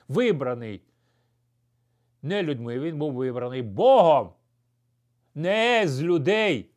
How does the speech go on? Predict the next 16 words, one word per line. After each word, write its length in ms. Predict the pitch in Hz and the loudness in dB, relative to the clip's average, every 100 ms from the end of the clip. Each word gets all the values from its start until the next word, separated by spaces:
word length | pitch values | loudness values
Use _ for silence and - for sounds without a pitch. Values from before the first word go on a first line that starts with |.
| _ | _
як 220 | 143 120 | -8 -6
до 120 | 127 | -6
цього 360 | 123 156 165 123 | -6 -4 -2 -2
це 180 | - 113 | -4 -8
було, 480 | 104 113 127 101 _ _ _ _ _ _ _ _ _ _ _ _ _ _ _ - | -6 -4 -4 -6 _ _ _ _ _ _ _ _ _ _ _ _ _ _ _ -4
а 220 | 131 107 | -2 -2
з 440 | - _ _ _ _ _ _ _ _ _ _ _ _ _ _ _ _ | -6 _ _ _ _ _ _ _ _ _ _ _ _ _ _ _ _
в-, 600 | 98 92 101 120 104 98 | -20 -16 -12 -12 -12 -10
вибором 520 | 214 254 143 127 117 98 | -4 -4 -2 -4 -6 -10
Божим, 800 | 92 101 120 190 131 104 98 73 _ _ _ | -16 -10 -4 -4 -4 -10 -16 -16 _ _ _
і 120 | - 117 | -14 -14
насадив 640 | 85 - 95 87 131 156 | -14 -18 -20 -10 -8 -8
його 220 | 123 95 | -12 -16
виноградною 920 | 87 90 90 92 95 113 120 120 120 _ _ _ - | -18 -18 -16 -14 -14 -16 -18 -20 -20 _ _ _ -20
лозою. 400 | 95 98 87 80 | -18 -16 -16 -14
Будьте 440 | 104 123 - | -16 -16 -18